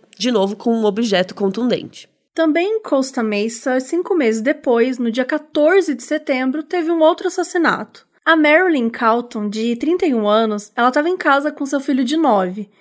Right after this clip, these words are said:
Speaker 2: Ela foi estuprada e levou várias pancadas na cabeça.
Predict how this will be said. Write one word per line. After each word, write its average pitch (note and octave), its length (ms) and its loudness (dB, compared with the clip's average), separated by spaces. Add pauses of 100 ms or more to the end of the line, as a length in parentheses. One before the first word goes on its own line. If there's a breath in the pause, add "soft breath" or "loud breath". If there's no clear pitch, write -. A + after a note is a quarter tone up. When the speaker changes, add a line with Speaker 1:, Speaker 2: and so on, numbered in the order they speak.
(300 soft breath)
Speaker 2:
Ela C4 140 2
foi E4+ 120 2
estuprada C#4 640 2
e - 20 0
levou C4+ 380 2
várias D#4 420 2
pancadas C4 600 0
na B3 120 0
cabeça. A3 640 0